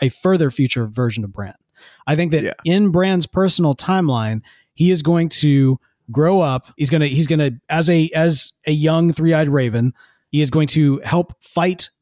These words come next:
Speaker 1: and in some fashion redeem the Night King that is his future self. He is then going to grow into, or he's going to then go back into the past where he will grow into the man that will become the Night King. He will then be the Night King.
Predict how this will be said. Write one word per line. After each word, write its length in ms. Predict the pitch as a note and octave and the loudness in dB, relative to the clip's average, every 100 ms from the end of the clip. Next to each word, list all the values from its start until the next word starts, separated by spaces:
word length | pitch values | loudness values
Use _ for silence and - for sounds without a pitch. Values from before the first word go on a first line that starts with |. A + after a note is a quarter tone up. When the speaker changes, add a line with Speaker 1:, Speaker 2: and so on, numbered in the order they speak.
| - | -4
Speaker 1:
and 300 | D3+ D3 C3+ - | 0 0 -2 -6
in 140 | C#3+ | -6
some 340 | - F3+ F#3 | -2 0 0
fashion 520 | E3+ F3 D#3+ - D#3 D3 | -2 -2 -2 0 -2 -2
redeem 640 | B2+ C#3+ B2 C#3 D#3+ D#3 | -2 -2 0 0 2 2
the 80 | C3+ | 2
Night 280 | C#3 D3 - | 0 -2 -4
King 340 | B2+ A2+ A#2 | -4 -4 -4
that 120 | C3+ C3 | -4 -2
is 180 | A#2 | -2
his 340 | - D#3+ D3+ C3+ | 0 2 2 -2
future 400 | - D#3 D3 D#3 | -4 -2 0 -2
self. 480 | - C#3+ G#2+ A2+ - - _ - | 0 -2 -4 -8 -14 -20 _ -6
He 140 | E3 | -2
is 140 | D#3+ C#3+ | 0 0
then 160 | E3+ | 0
going 180 | E3 E3 | 2 0
to 140 | - C#3+ | 0 -2
grow 520 | B2+ D#3 E3+ E3 D#3 - | 0 2 2 2 0 -2
into, 600 | E3+ F3 - D#3 D3 D#3 | -2 0 0 2 2 2
or 80 | C#3 | 0
he's 240 | C3+ D#3+ | 0 0
going 180 | E3 D#3 | 0 0
to 100 | C3 | 0
then 200 | D#3 D3 | 0 2
go 160 | D3 | 0
back 280 | B2+ C#3 C#3+ | 0 -2 -2
into 200 | D3+ - | -4 -4
the 100 | A#2+ | -8
past 440 | - - D3+ C3+ C#3 | -6 -2 0 -2 -4
where 80 | |
he 80 | B2 | -4
will 140 | B2+ A#2+ | -2 -4
grow 380 | A#2 D3+ D3+ | -2 0 2
into 420 | D3+ D3+ D#3 - C#3+ | 0 -4 -6 -6 -4
the 100 | C3 | -2
man 220 | C#3+ C3+ | 0 -2
that 100 | C3 | -2
will 120 | A#2+ | -6
become 380 | B2 - F#3 A3 | -8 -6 0 2
the 80 | D#3 | 2
Night 240 | B2 B2 | 0 -6
King. 300 | - A#2 A#2+ _ - - | -8 -8 -8 _ -20 -6
He 80 | D3+ | -2
will 120 | D3+ | 0
then 180 | C#3+ C3 | 0 -2
be 260 | A2+ F#3+ | 0 0
the 120 | F#3+ | 2
Night 280 | D3+ C3 B2+ | 0 -2 -4
King. 300 | - A#2+ A2+ | -8 -8 -8